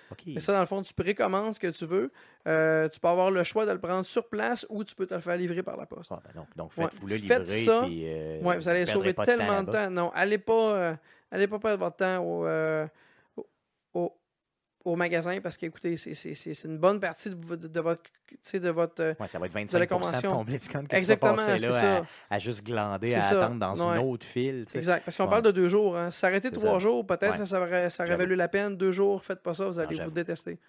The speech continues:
Speaker 1: J'avoue, t'as raison.
Speaker 2: Ouais.
Speaker 1: À part de ça, en termes de, là, tu, là, parle-nous de la, de la convention
Speaker 2: Ouais, la convention
Speaker 1: directement,
Speaker 2: directement,
Speaker 1: là.
Speaker 2: ok.
Speaker 1: Comment, qu'est-ce, comment ça s'articule après la conférence, là ?
Speaker 2: Parfait.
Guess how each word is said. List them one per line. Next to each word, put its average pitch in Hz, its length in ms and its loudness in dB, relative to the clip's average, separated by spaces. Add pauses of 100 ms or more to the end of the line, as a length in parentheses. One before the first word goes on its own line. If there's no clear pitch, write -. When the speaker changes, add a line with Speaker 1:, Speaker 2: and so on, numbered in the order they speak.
Speaker 1:
J'avoue, 82 220 -10
t'as - 140 -6
raison. 117 200 -6
Speaker 2:
Ouais. 165 100 -2 (280)
Speaker 1:
À 92 80 -4
part 113 120 0
de 107 100 -2
ça, - 180 -4 (200)
en 95 60 -4
termes 110 260 -4
de, 98 100 -2
là, 95 180 0
tu, - 160 -14
là, 101 240 -4 (100)
parle-nous 120 240 -2
de 135 60 -8
la, 110 80 -2
de - 600 -18
la 92 80 -6
convention 113 600 -4
Speaker 2:
Ouais, 190 80 4
la 160 100 -2
convention 185 320 0
Speaker 1:
directement, 196 220 0
Speaker 2:
directement, - 100 0
Speaker 1:
là. 180 40 0
Speaker 2:
ok. 170 40 -2
Speaker 1:
Comment, 113 260 -2
qu'est-ce, 117 220 -6
comment 117 140 -2
ça 120 100 -6
s'articule 113 440 -2
après 120 300 -4
la 107 80 -2
conférence, 90 580 -10
là ? 107 60 -14 (120)
Speaker 2:
Parfait. 160 320 -4